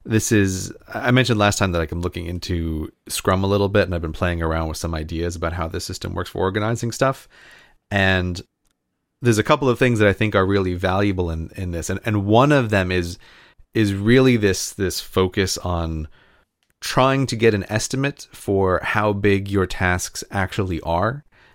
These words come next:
and then trying to, through measuring your previous activities, get a sense of how, how much can I do in a day, not based on my feelings, but based on previous data.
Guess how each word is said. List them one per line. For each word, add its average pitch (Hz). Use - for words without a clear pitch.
and 101
then 98
trying 101
to, 90
through 101
measuring 107
your 92
previous 101
activities, 82
get 101
a 95
sense 95
of 76
how, 131
how 151
much 170
can 147
I 127
do 120
in 113
a 101
day, 92
not 113
based 117
on 101
my 87
feelings, 90
but 104
based 104
on 90
previous 87
data. -